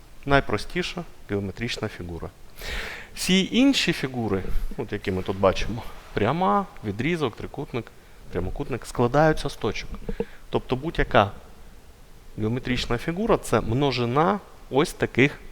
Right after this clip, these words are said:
точечок. І сьогодні ми поговоримо про точки і прямі. Пряма,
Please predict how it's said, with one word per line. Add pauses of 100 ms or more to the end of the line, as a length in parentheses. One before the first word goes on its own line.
точечок. (1000)
І
сьогодні
ми
поговоримо (320)
про (220)
точки (1160)
і
прямі. (2750)
Пряма,